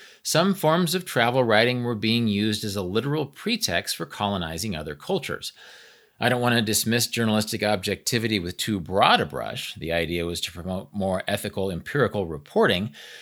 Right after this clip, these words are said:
but when you travel to distant lands and omit the I from the account you saw, it implies an objective authority that doesn't exist in the real world. Part of the push to make foreign reportage more objective was pegged to the excesses of Romantic-era travel writing,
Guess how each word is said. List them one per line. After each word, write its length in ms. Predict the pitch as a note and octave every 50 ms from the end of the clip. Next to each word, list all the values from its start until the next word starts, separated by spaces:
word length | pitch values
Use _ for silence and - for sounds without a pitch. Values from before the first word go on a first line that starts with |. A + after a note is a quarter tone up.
| - - _
but 80 | - B2
when 180 | A#2 C3+ D3
you 80 | D3+ C#3+
travel 400 | - - - C#3+ D3+ E3+ F3 F3+
to 80 | D#3 C#3+
distant 420 | B2+ D3 D3 C#3+ - C#3+ B2 -
lands 380 | A#2 B2 C3+ D3 D#3 D#3+ D3 C#3+
and 100 | B2+ B2
omit 300 | A2+ A#2 B2 B2 A#2+ -
the 180 | G#2+ G2 G2 -
I 440 | - A#2+ D#3+ G3+ G3 C#3 A#2 B2 D3+
from 180 | D3 - A#2 G#2+
the 80 | G#2
account 340 | G2 F2+ - A2+ G#2 G#2 G2+
you 160 | F2+ F#2 F2+
saw, 460 | E2+ - - - D#3+ F3 F3 F3 E3 - - - - - - -
it 140 | - B2 B2+
implies 580 | D3 C#3+ C#3 - C3 B2+ C3 C#3+ E3 F3 E3 E3+
an 80 | F3+
objective 480 | F3+ F3 C#3 G#2+ C3 C3 C3 - D#3 D3+
authority 480 | D#3 D3 - - G#2+ G2 G2+ G#2 A#2 B2+
that 220 | B2 C3+ C#3 -
doesn't 320 | G#2+ G2 G2+ F#2+ A#2 A#2+
exist 480 | C3+ C3 G#2+ F2 F2+ E2 D#2+ - - -
in 80 | A#2+ B2
the 80 | A2
real 320 | E2+ E2 D#2 D#2 D#2 D#2+ D#2+
world. 500 | - D3 E3+ C#3+ G2 B1+ - - - - _ -
Part 220 | - D3+ D#3+ E3
of 80 | D3 B2+
the 80 | A#2+
push 320 | - - - E3+ E3 C#3+ -
to 120 | - C3
make 220 | B2+ B2+ C#3 C3
foreign 360 | - - - C3+ C#3 C3+ B2 A#2
reportage 680 | A#2+ A#2+ - A2+ G#2+ - - B2 A#2 A#2+ A#2+ G#2+ F#2+
more 200 | G#2 G#2 G#2 G2+
objective 600 | F2 D#2 D2 - C#3+ E3+ A#3 - - F#2 F2 A2
was 200 | C#3+ G#2+ G#2 -
pegged 260 | - - G#2+ G#2+ F#2+
to 60 | F2+ F#2
the 120 | F#2 F#2
excesses 600 | E2+ - - - A2 G#2 F#2+ - G#2+ G2 F#2 F2+
of 180 | F#2 E2+ D#2+ E2+
Romantic-era 800 | D#2+ D#2 D#2 F2+ A#2+ D3 D3 - A#2+ F2+ - D#2 D2 C#2+ C#2+ C#2+
travel 420 | - - E2 D2 C2+ C#2 C#2+ C2+
writing, 420 | C#2 D2+ E2 E2 E2 E2 D#2+ D#2+